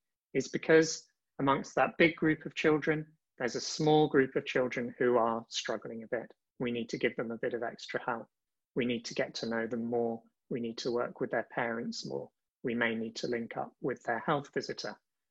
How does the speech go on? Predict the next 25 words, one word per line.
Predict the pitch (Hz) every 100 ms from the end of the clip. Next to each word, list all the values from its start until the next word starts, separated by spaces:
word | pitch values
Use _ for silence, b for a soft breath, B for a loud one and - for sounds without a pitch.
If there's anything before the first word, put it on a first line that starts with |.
| _ -
And | 156
a | 180
lot | 233 -
of | 165
those | 127
kids | - 113 104
are | -
just | - -
taking | 160 156 131
a | 123
bit | 135 127
longer | 151 147
to | - 143
settle | - 107 135
in | 131 120
than | 117
other | 131 139
children, | - 123 110 110 107 _ _ -
and | 135
it's | 143 -
all | 135
gonna | 127 117 -
fall | 127 120
into | 113 113 - -
place. | 131 113 - -